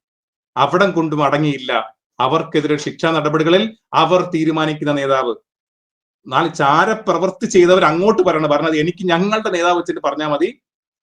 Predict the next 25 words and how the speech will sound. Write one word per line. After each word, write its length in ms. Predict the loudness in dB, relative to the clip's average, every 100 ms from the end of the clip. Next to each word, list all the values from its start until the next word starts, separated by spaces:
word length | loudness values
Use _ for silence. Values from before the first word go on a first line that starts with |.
| _ -2
ഞങ്ങൾ 300 | 2 4 4
പറഞ്ഞ 200 | 2 0
നേതാവ് 240 | 0 0
അനുസരിച്ച് 260 | 0 -2 -2
പറഞ്ഞാൽ 240 | -2 -2
മതി, 160 | 0 0
ഞങ്ങൾ 400 | 2 0 2 2
പറഞ്ഞ 160 | 0
പുസ്തകം 260 | -4 -2 -2
അനുസരിച്ച് 240 | -2 -4
പറഞ്ഞാൽ 220 | -4 -4
മതി. 180 | -6 -8 -6
ഓക്കെ, 220 | -6 -4
അതനുസരിച്ച് 480 | -2 -2 -4 -6 -10
നടപ്പിലാക്കി. 500 | -8 -8 -10 -10 _ _ _ _ _ _ _ _ _ _ _ _ _ _ _ _ _ _ _ _ _ _ _ _ _ -2
ഇവിടെ 600 | 4 6 6 4 2 -10 _ _ _
ഈ 280 | -2 2 2
നാട്ടിൽ 460 | 2 2 0 0 -2 2
ചാരപ്രവൃത്തി 760 | 2 2 0 -2 -4 -2 -4
നടത്തി 340 | -4 -4 -6 -10
പിടിക്കപ്പെടുന്നവരെ, 880 | -8 -6 -4 -4 -4 -6 -6 -6 -6 -8 _ _ _ _ _ _ _ _ _ _ _ _ _ _ -12 -6
അവർ 120 | -4
ഒറ്റയ്ക്കോ 640 | -4 -8 -6 -6 -2 0 0 -4 _ _ -8
തെറ്റയ്ക്കോ 500 | -8 -6 -8 -4 -4 -4 -6
കുടുംബമോ 440 | -6 -4 -4 -2